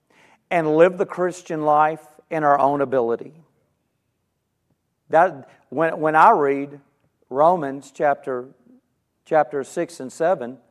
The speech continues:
that's, that's what I find that the Apostle Paul even did. And he found himself in a miserable situation. And it seems like Christians are trying to do for God and live for God. And don't get me wrong, we do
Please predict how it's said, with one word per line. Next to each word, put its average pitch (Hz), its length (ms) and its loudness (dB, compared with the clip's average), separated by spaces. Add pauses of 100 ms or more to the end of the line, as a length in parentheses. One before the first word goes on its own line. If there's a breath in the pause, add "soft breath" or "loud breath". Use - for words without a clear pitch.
(520)
that's, 147 340 0
that's 143 320 -2
what 147 140 -2
I 147 120 4
find 156 300 -2
that - 340 -10
the 147 100 -4
Apostle 165 460 -6
Paul 220 420 -4
even 117 260 -8
did. 110 400 -10 (720)
And 135 160 -8
he 202 120 -4
found 151 320 0
himself 139 440 -4
in 131 100 -8
a 127 40 -8
miserable 123 500 -6
situation. 117 960 -6 (560 soft breath)
And 147 160 -4
it 147 100 -6
seems 226 420 -4
like 208 400 8 (600)
Christians 160 1000 -2 (1400 soft breath)
are 165 140 6
trying 214 360 4
to 175 100 -2
do 202 240 -2
for 233 340 8
God 165 300 10
and 170 120 2
live 202 220 2
for 220 240 6
God. 165 220 8
And 170 100 -4
don't 180 160 2
get 202 140 2
me 196 100 0
wrong, 208 300 4
we 190 160 4
do 180 520 0